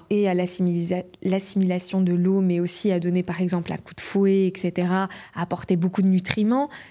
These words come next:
Euh, là, je, par exemple, par exemple, je pense à l'ortie. On pense pas, mais des infusions d'ortie, euh, c'est une bombe énergétique, euh,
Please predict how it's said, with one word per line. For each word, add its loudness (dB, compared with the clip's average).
Euh, 0
là, 0
je, -8
par -4
exemple, -2
par -6
exemple, 2
je 0
pense -2
à -4
l'ortie. 0
On 0
pense -4
pas, 0
mais 0
des -4
infusions -4
d'ortie, -4
euh, -6
c'est -6
une 0
bombe 2
énergétique, -2
euh, -2